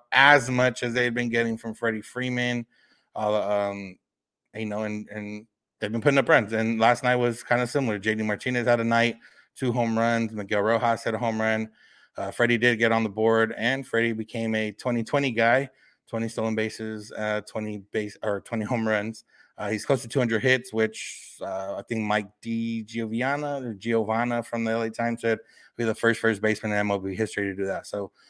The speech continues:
more unprecedented things that we're seeing in this Dodgers season. But yeah, I mean, this offense is starting, you know, you don't wanna get too excited, uh, or I don't wanna get too excited, but they're looking good, and they're getting s-, contributions from around the lineup, and that's really what they're gonna need, as we've talked about a lot,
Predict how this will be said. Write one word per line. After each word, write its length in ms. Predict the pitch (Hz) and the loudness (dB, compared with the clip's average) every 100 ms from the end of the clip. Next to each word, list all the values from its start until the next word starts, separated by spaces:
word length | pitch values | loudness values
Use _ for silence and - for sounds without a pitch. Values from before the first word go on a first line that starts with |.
| _ | _
more 160 | 123 131 | 6 6
unprecedented 640 | 120 123 - 107 107 101 | 6 2 2 -2 -2 -2
things 380 | - 107 101 90 - | -4 -6 -6 -10 -4
that 240 | 101 101 | -2 0
we're 160 | 98 101 | -2 -4
seeing 240 | - 104 | -4 -4
in 80 | 101 | -4
this 140 | 98 | -6
Dodgers 340 | 90 101 95 87 | -4 -4 -4 -8
season. 440 | - 104 92 90 _ _ - - _ _ - | -8 -8 -8 -16 _ _ -20 -20 _ _ 2
But 100 | 120 | 8
yeah, 160 | 143 | 10
I 40 | 139 | 10
mean, 200 | 123 120 | 8 6
this 180 | 123 123 | 6 10
offense 440 | 135 131 135 123 | 10 10 4 4
is 140 | 120 | -2
starting, 720 | - 113 120 123 120 120 113 - | 2 4 6 4 2 2 -2 -10
you 120 | 113 | -10
know, 120 | 92 107 | -10 -8
you 120 | 113 | -2
don't 140 | 113 | 2
wanna 160 | 113 107 | 2 2
get 160 | 107 107 | -2 0
too 100 | 151 | -2
excited, 480 | 117 101 110 139 - | 0 -2 0 -2 -4
uh, 340 | 107 104 101 98 | -4 -4 -2 0
or 140 | 101 | 4
I 80 | 127 | 6
don't 140 | 113 | 4
wanna 160 | 104 101 | 0 -2
get 120 | 98 | -6
too 120 | - | -6
excited, 420 | 123 - 98 120 | -8 -6 -6 -2
but 180 | 107 117 _ - - | 0 -2 _ -20 -8
they're 100 | - | 4
looking 220 | 160 165 175 | 4 6 8
good, 320 | 202 135 107 | 8 8 2
and 300 | 113 117 117 | 2 4 6
they're 340 | 113 117 113 113 | 8 8 6 2
getting 580 | 107 120 123 123 123 127 | 2 2 4 2 0 -4
s-, 220 | - - - _ _ _ | -12 -18 -18 _ _ _
contributions 680 | - 127 117 131 127 127 120 | 0 0 0 -2 0 -4 -4
from 180 | - 117 | -2 0
around 200 | 117 117 | 2 2
the 60 | 110 | 2
lineup, 400 | 117 120 117 113 _ _ _ - | 2 2 0 -2 _ _ _ -10
and 200 | 104 104 | -4 2
that's 220 | 110 - | 2 2
really 160 | 110 | 0
what 160 | 110 107 | 0 -2
they're 80 | 101 | -4
gonna 160 | 107 | -6
need, 240 | 101 110 104 | -4 -4 -4
as 80 | 104 | -4
we've 160 | 110 | -6
talked 220 | 107 110 | -4 -4
about 160 | 107 107 | -2 0
a 20 | |
lot, 300 | 113 113 101 | 2 2 0